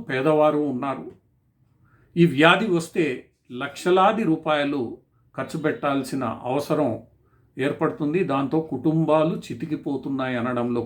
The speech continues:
కూడా ఏమాత్రం అవాస్తవం లేదు. అలాంటి పరిస్థితుల్లో రెండు తెలుగు రాష్ట్రాలలో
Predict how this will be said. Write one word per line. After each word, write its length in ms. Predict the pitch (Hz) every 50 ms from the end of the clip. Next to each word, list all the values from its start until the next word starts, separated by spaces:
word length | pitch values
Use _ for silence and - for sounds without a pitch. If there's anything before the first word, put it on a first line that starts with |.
| -
కూడా 200 | 131 123 135 135 110 - - - _ _ _ _ _ _ _ -
ఏమాత్రం 600 | 120 131 139 139 139 139 131 127 - - 131 131 135 113
అవాస్తవం 580 | 107 110 117 113 113 - - 117 113 113 120 - - -
లేదు. 180 | - - - _ _ _ _ _ _ _ _ _ _ _ - _ _ - - - - - - - - _ _ _ _ _ _ _ _ _ - - _ _ _ _ _ -
అలాంటి 460 | - 123 131 160 208 277 294 277 277
పరిస్థితుల్లో 840 | - - 175 165 170 - - - 175 - - 131 113 101 90 - 92 90 - - _ _ _ _ _ _ _ _ _ _ _ _ _ _ _ _ _ -
రెండు 300 | 127 135 156 185 226 294
తెలుగు 340 | - - 185 180 185 180 196
రాష్ట్రాలలో 800 | 170 151 147 143 - - - 139 127 123 120 110 104 - -